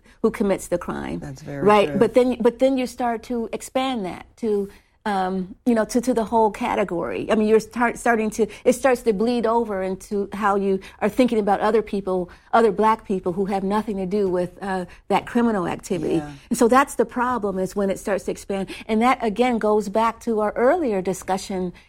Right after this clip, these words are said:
Speaker 1: you know, when we were talking about the middle-aged, um, Chinese women in, in
Speaker 2: Yeah.
Speaker 1: Chinatown.
Speaker 2: Yeah.
Speaker 1: When you, when you
Speaker 2: Yeah.
Speaker 1: can't, when they're inter-, interchangeable, you can't, you know, distinguish one from another. And this is
Speaker 2: Yeah.
Speaker 1: the category. The category can kinda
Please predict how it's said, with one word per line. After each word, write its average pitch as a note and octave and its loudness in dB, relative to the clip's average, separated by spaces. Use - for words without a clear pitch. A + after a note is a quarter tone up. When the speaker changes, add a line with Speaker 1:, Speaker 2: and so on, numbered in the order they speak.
Speaker 1:
you A3+ 0
know, G#3 2
when G#3 0
we G#3+ 2
were G3+ 4
talking G#3+ 0
about G3+ 0
the G#3+ 0
middle-aged, G#3 -2
um, F#3+ -4
Chinese A#3+ 2
women F#3+ -2
in, G3 -4
in - 0
Speaker 2:
Yeah. G3 0
Speaker 1:
Chinatown. A3 0
Speaker 2:
Yeah. F3 -4
Speaker 1:
When A#3 6
you, A3+ 0
when A3 2
you G#3+ 2
Speaker 2:
Yeah. D#3+ 0
Speaker 1:
can't, B3+ 4
when A#3+ 4
they're A3+ 2
inter-, B3 4
interchangeable, B3 4
you G#3 0
can't, A#3 -2
you C4 4
know, G#3 2
distinguish G#3+ 0
one G#3+ 0
from G#3+ -4
another. A3+ 2
And G3 0
this A3 2
is G3+ -2
Speaker 2:
Yeah. F#3 -8
Speaker 1:
the G3+ 2
category. A3 2
The G3 2
category A3 0
can G3 -6
kinda G#3+ -2